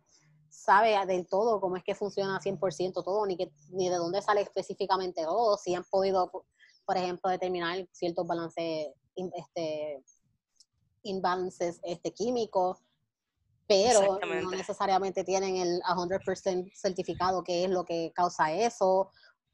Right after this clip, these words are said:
Speaker 1: o algunas otras cosas más, ¿verdad? Porque yo tampoco soy doctora, pero anyway. <laughs>
Speaker 2: Sí, exacto,
Speaker 1: El
Speaker 2: pero,
Speaker 1: punto
Speaker 2: eh,
Speaker 1: es,
Speaker 2: el
Speaker 1: no
Speaker 2: detalle es que no se
Speaker 1: minimice
Speaker 2: puede
Speaker 1: el,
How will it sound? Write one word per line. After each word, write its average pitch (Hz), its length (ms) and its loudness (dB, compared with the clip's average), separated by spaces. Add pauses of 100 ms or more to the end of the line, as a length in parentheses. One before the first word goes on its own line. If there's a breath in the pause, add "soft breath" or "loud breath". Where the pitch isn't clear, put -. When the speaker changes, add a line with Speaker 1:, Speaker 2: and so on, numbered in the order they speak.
(120)
Speaker 1:
o 208 80 -2
algunas 247 320 -4
otras 285 240 -4
cosas 285 260 -2
más, 247 180 -4
¿verdad? 196 200 -2
Porque 165 200 -2
yo 175 80 -4
tampoco 180 240 -8
soy 202 160 -6
doctora, 160 400 -6
pero 165 180 -2
anyway. 165 340 -2
<laughs> 277 600 6
Speaker 2:
Sí, 311 140 8
exacto, 359 440 6
Speaker 1:
El 294 60 6
Speaker 2:
pero, 254 200 10
Speaker 1:
punto 233 180 8
Speaker 2:
eh, 262 220 10
Speaker 1:
es, 254 40 10
Speaker 2:
el 262 80 10
Speaker 1:
no 247 120 10
Speaker 2:
detalle 247 140 12
es 269 60 10
que 302 140 10
no 285 100 10
se 285 120 10
Speaker 1:
minimice 277 80 8
Speaker 2:
puede 285 140 10
Speaker 1:
el, 466 100 0